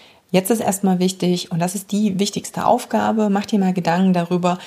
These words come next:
wo es für dich wirklich hingehen soll, damit wir dann auch schauen können, welche Identität und welches Verhalten ist denn überhaupt notwendig und welche Gedanken brauche ich denn dafür. Und wenn du Bock hast,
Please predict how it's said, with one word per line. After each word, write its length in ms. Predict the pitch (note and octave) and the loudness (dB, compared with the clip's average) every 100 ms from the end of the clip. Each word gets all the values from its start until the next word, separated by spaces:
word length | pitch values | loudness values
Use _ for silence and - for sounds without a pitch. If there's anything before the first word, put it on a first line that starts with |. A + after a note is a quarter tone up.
| - - - | -18 -20 -2
wo 160 | E3+ F#3+ | 2 4
es 100 | F#3+ | 2
für 140 | E3+ | -4
dich 260 | D#3+ F3 D#3+ | -2 -2 -2
wirklich 340 | D#3+ C#3+ - | -4 -6 -10
hingehen 580 | - F3 F#3+ G#3 A3+ A#3 | 2 6 6 6 4 4
soll, 340 | A#3+ A#3+ C#4 F4 - - | 4 2 2 -4 -10 -14
damit 280 | - F3+ F#3+ | 0 2 2
wir 60 | F3+ | 2
dann 180 | E3 F#3 | 0 0
auch 160 | A3 | -2
schauen 360 | A3 G3+ F#3+ G#3 | -2 0 2 0
können, 380 | - G#3+ G#3 G#3 | 0 0 2 2
welche 200 | G3 F#3+ | -2 -4
Identität 600 | F#3 F#3+ F3 F3+ G#3 G#3 | 0 0 0 0 0 2
und 140 | F3+ | 2
welches 260 | F3 F3 F3+ | 2 -2 -4
Verhalten 400 | F3 E3+ F#3 E3+ | -2 0 0 -2
ist 160 | E3+ | -2
denn 100 | E3+ | 0
überhaupt 380 | D#3+ D3+ D3+ - | 0 0 -4 2
notwendig 640 | G3+ A#3+ - E3+ F3+ G#3 - - - - | 2 2 0 2 2 0 -10 -18 -12 0
und 140 | C4+ | 2
welche 220 | G#3 A3 | 2 2
Gedanken 440 | A3+ - F#3 - A#3+ | -2 0 0 2 0
brauche 280 | - D#3+ | 0 -4
ich 120 | D3+ - | -4 -4
denn 160 | E3 | -6
dafür. 420 | D#3+ - - E3 F#3 - - - - _ | -6 -6 -8 -6 -10 -16 -20 -20 -20 _
Und 200 | F3 D#3 | -2 2
wenn 140 | G3 | 4
du 80 | C4+ | 4
Bock 280 | C#4 B3 - | 4 0 2
hast, 340 | A#3+ A3+ - | -2 -2 -8